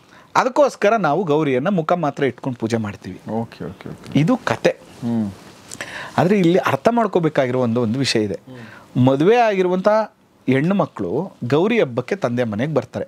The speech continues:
Speaker 1: ಶ್ರಾವಣ ಮಾಸದಲ್ಲಿ ಗೌರಿ ಪೂಜೆಯನ್ನ ಮಾಡ್ತಾರೆ ಗಂಡನ ಮನೆಯಲ್ಲಿ. ಅದಾದ್ಮೇಲೆ ಗೌರಿ ಹಬ್ಬಕ್ಕೆ, ಭಾದ್ರಪದ ಮಾಸದಲ್ಲಿ ಗೌರಿ ಹಬ್ಬಕ್ಕೆ, ಆ,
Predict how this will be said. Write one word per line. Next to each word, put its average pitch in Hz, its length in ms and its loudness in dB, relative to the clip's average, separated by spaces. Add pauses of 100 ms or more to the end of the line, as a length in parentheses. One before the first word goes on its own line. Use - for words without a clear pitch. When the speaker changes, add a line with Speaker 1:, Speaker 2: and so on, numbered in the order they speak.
(380)
Speaker 1:
ಶ್ರಾವಣ 165 320 0
ಮಾಸದಲ್ಲಿ 175 460 0
ಗೌರಿ 160 220 2
ಪೂಜೆಯನ್ನ 156 360 -2
ಮಾಡ್ತಾರೆ 131 400 -2
ಗಂಡನ 135 280 -2
ಮನೆಯಲ್ಲಿ. 123 380 0 (520)
ಅದಾದ್ಮೇಲೆ 202 640 2
ಗೌರಿ 196 300 2
ಹಬ್ಬಕ್ಕೆ, 156 280 -2
ಭಾದ್ರಪದ 175 480 0
ಮಾಸದಲ್ಲಿ 151 600 -2
ಗೌರಿ 165 320 2
ಹಬ್ಬಕ್ಕೆ, 123 380 -2
ಆ, - 1120 -6